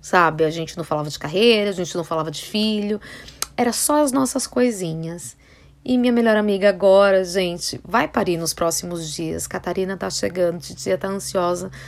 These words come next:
Enfim, mas meu tempo, o tempo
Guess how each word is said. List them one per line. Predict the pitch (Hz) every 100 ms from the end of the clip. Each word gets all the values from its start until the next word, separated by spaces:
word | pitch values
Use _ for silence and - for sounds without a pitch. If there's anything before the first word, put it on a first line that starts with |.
| - - - - - -
Enfim, | 254 262 - 240 185 165 170 170 - - - - - -
mas | 202 196 202
meu | 208
tempo, | - 214 220 - - 240 240 220
o | 220
tempo | 233 226 220 - 214